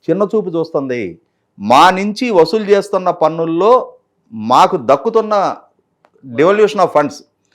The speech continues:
ఆ ప్రపోర్షన్ కనుక ఒకసారి గమనించుకుంటే ఉత్తరాది రాష్ట్రాలకి జరుపుతున్న కేటాయింపులతో పోల్చి చూస్తే మాకు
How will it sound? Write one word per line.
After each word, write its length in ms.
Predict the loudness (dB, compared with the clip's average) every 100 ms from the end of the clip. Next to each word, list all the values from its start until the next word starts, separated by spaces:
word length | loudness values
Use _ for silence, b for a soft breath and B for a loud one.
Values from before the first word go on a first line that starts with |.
| _ _ 2
ఆ 100 | 2
ప్రపోర్షన్ 640 | 2 2 4 2 -2 -6
కనుక 200 | -6 -4
ఒకసారి 380 | -6 -2 -2 0
గమనించుకుంటే 880 | -2 -2 -6 -10 -8 -4 -4 -6 b b b
ఉత్తరాది 480 | -4 -2 4 4 4
రాష్ట్రాలకి 500 | 2 0 -2 -4 -4
జరుపుతున్న 420 | -6 -6 -6 -8
కేటాయింపులతో 640 | -6 -4 -2 -2 -4 -6 -8
పోల్చి 260 | -4 -6 -6
చూస్తే 220 | -8 -6
మాకు 180 | -4 -4